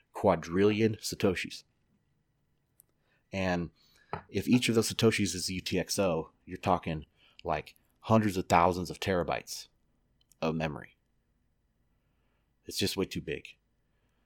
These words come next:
How do we do that? How do we solve that? Well, layer two doesn't create U T X Os. It does when you settle back to the blockchain,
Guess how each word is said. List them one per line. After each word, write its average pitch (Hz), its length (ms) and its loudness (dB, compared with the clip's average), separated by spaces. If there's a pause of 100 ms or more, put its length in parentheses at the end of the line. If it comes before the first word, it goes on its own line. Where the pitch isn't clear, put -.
(720)
How 101 160 2
do 104 80 2
we 107 100 6
do 113 120 4
that? 120 160 4
How 104 120 2
do 104 60 4
we 104 80 2
solve 110 280 4
that? 113 200 0
Well, 98 280 0
layer 90 260 0
two 147 280 2
doesn't 85 260 -2
create 95 240 0
U 98 80 -4
T 104 140 -2
X - 160 -4
Os. - 360 -2 (540)
It 98 160 -2
does 110 240 4
when 98 160 -2
you 92 80 -2
settle 110 460 2
back 92 200 2
to - 80 -12
the 85 80 -6
blockchain, 90 500 -2